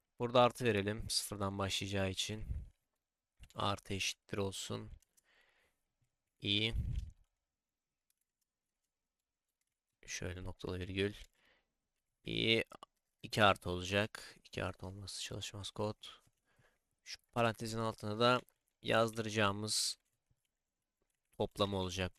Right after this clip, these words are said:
bu örneğin. Toplam, e, toplam tırnağı kapattık.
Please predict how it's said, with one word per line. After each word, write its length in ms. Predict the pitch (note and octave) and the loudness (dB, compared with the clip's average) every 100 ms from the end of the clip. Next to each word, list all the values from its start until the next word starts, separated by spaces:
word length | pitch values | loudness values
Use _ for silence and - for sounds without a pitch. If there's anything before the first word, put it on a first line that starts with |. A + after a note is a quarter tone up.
| - | -4
bu 180 | F#2+ - _ _ _ _ _ _ _ _ _ _ _ _ _ _ - | -4 -4 _ _ _ _ _ _ _ _ _ _ _ _ _ _ -8
örneğin. 440 | F#2+ F#2 G2 G#2+ - - _ _ _ _ _ _ _ _ _ _ _ _ _ | -6 -2 -2 -2 -6 -12 _ _ _ _ _ _ _ _ _ _ _ _ _
Toplam, 640 | G#2+ G2 - G#2 G#2+ A2 - _ _ _ _ _ _ _ _ _ _ _ _ _ _ _ - | -6 -6 -2 2 2 2 -6 _ _ _ _ _ _ _ _ _ _ _ _ _ _ _ -10
e, 380 | G2+ F#2+ F#2 F#2 - | -8 -6 -6 -8 -8
toplam 540 | G#2 F#2+ - F#2 E2+ - _ _ _ | -8 -8 -8 -6 -6 -12 _ _ _
tırnağı 420 | G2 F#2+ F#2+ F#2 | -6 -6 -6 -6
kapattık. 720 | - F#2 G2 - - G#2 - | -6 -6 -6 -8 -6 -6 -6